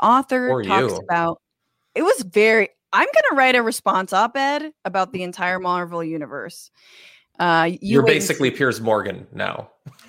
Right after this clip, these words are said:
Speaker 1: Exactly. Um, but he was saying, I think it's a he, I assume,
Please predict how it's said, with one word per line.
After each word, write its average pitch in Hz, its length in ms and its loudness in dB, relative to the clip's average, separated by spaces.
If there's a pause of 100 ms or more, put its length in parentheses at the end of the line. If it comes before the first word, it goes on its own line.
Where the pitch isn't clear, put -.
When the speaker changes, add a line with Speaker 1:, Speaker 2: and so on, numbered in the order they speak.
Speaker 1:
Exactly. 233 720 0 (1000)
Um, 190 480 -4
but 349 120 -2
he 403 160 6
was 403 140 0
saying, 240 460 0 (300)
I 226 80 2
think 262 160 0
it's 233 120 -4
a 208 40 -4
he, 190 280 -6
I 208 40 -2
assume, 185 460 -6